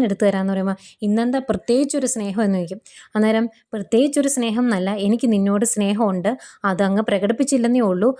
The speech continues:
പിന്നെ പ്രത്യേകിച്ച് മാല ഇട്ടപ്പം എനിക്ക് ഒരു തോന്നലുണ്ടായി, എനിക്ക് നല്ല ആരോഗ്യമുള്ള ഒരു കുഞ്ഞുണ്ടാകണമെന്ന്. അതുകൊണ്ട് നിന്നെ നന്നായിട്ട് സ്നേഹിക്കാൻ ഞാൻ തീരുമാനിച്ചു. നിൻ്റെ മനസ്സിന് സന്തോഷവും, ആ, ഒക്കെ ഉണ്ടെങ്കിലല്ലേ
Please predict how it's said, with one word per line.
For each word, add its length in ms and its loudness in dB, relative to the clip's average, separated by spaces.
പിന്നെ 340 -12
പ്രത്യേകിച്ച് 640 -2
മാല 340 2
ഇട്ടപ്പം 360 -2
എനിക്ക് 340 0
ഒരു 240 2
തോന്നലുണ്ടായി, 680 0
എനിക്ക് 240 -2
നല്ല 240 -2
ആരോഗ്യമുള്ള 560 2
ഒരു 120 0
കുഞ്ഞുണ്ടാകണമെന്ന്. 800 0
അതുകൊണ്ട് 360 0
നിന്നെ 300 0
നന്നായിട്ട് 480 -2
സ്നേഹിക്കാൻ 580 -6
ഞാൻ 180 -2
തീരുമാനിച്ചു. 640 -6
നിൻ്റെ 240 -2
മനസ്സിന് 540 -2
സന്തോഷവും, 640 0
ആ, 120 -14
ഒക്കെ 200 -8
ഉണ്ടെങ്കിലല്ലേ 720 0